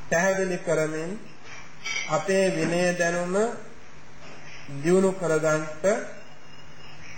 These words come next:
කරුණු ටිකක් ඉදිරිපත් කිරීම පිණිස. එතන බුදුරජාණන් වහන්සේ භික්ෂූන් වහන්සේලාට දේශනා කොට වදාළ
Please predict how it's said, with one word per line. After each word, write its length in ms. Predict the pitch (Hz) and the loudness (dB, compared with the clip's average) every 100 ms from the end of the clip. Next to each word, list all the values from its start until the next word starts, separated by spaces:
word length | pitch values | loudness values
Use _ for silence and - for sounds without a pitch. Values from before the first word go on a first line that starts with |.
| - | -4
කරුණු 360 | - 170 202 202 | 2 4 6 4
ටිකක් 400 | 196 180 190 190 | 2 2 2 2
ඉදිරිපත් 500 | 160 165 160 160 151 | -2 -4 -2 2 0
කිරීම 380 | - 151 147 151 156 | -2 -6 -4 -4 -4
පිණිස. 340 | 147 139 139 104 - - - - - - - - - - - - - - - - - - - | -6 -6 -4 -6 -6 -8 -8 -8 -8 -8 -8 -6 -6 -6 -6 -6 -6 -6 -6 -4 -4 -4 0
එතන 280 | 196 247 254 | 2 4 4
බුදුරජාණන් 840 | 190 190 214 208 202 202 196 190 | 4 4 4 4 4 4 2 2
වහන්සේ 720 | 175 175 175 175 - 165 151 110 - - - - - - - - - - - - - - - - - - - - - - - - - | 0 0 0 -2 -4 -4 -2 -4 -6 -8 -10 -10 -10 -8 -8 -8 -8 -8 -8 -6 -6 -6 -6 -4 -6 -6 -4 -4 -4 -4 -4 -4 -2
භික්ෂූන් 560 | 151 185 - 233 220 202 | 2 2 2 2 4 6
වහන්සේලාට 840 | 190 190 185 185 180 175 170 165 156 | 6 4 4 2 2 2 2 2 0
දේශනා 560 | 160 170 - 160 156 | 0 0 -2 2 2
කොට 180 | 147 147 | 2 -2
වදාළ 540 | 143 139 139 147 156 | 2 4 4 4 4